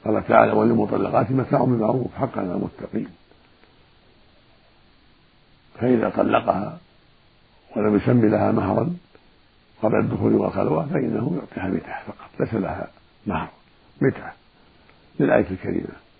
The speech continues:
"يا أيها الذين آمنوا إذا نكحتم المرأة ثم طلقتموهن من قبل أن تمسوهن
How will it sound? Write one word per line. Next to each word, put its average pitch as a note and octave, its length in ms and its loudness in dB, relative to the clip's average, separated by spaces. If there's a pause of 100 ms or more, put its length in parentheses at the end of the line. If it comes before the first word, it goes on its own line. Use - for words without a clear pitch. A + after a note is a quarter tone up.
(1300)
"يا A#2+ 560 2
أيها A2 360 2
الذين A2 580 0
آمنوا B2 540 0 (840)
إذا A#2+ 180 2
نكحتم G#2 400 0
المرأة G#2+ 320 0
ثم C#3 320 0
طلقتموهن F#2+ 680 -4 (580)
من A2 240 4
قبل B2+ 260 2
أن G#2+ 180 -2
تمسوهن F#2+ 580 -6